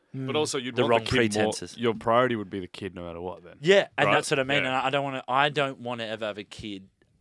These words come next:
Speaker 3: I just never understood the whole, like, the relationship dies. I never want, if I was to have a kid, I'd still be like, "Oh, I love my kid just as much as I love my
Speaker 2: Yeah,
Speaker 3: wife."
Speaker 2: yeah.
Speaker 3: I've never, and look, I haven't had a kid, so people are gonna go,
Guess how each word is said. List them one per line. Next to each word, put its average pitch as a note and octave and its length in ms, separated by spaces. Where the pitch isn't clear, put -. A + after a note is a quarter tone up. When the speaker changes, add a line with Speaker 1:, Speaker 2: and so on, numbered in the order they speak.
Speaker 3:
I A#2+ 100
just B2 260
never A#2+ 180
understood A2 540
the G#2 120
whole, G#2 220
like, G2+ 220
the G#2 80
relationship G#2 640
dies. A2+ 340
I A#2 80
never G#2+ 420
want, G2+ 360
if A2 100
I A#2+ 80
was A#2 80
to A#2 60
have G#2 80
a G#2+ 80
kid, D3+ 320
I'd A#2 140
still A2+ 240
be G#2 100
like, F#2+ 260
"Oh, C#3+ 140
I C3 80
love A#2+ 240
my G#2+ 160
kid D#3+ 320
just - 400
as F2+ 100
much F#2 220
as F#2 100
I F2 60
love F2 180
my E2 140
Speaker 2:
Yeah, A2+ 180
Speaker 3:
wife." E2 140
Speaker 2:
yeah. A2+ 180
Speaker 3:
I've A#2 100
never, B2 360
and F#3 140
look, F3 160
I D#3 60
haven't D3+ 140
had A#2+ 100
a - 20
kid, - 260
so G#2 280
people A2 240
are G#2 40
gonna G2+ 140
go, G2 160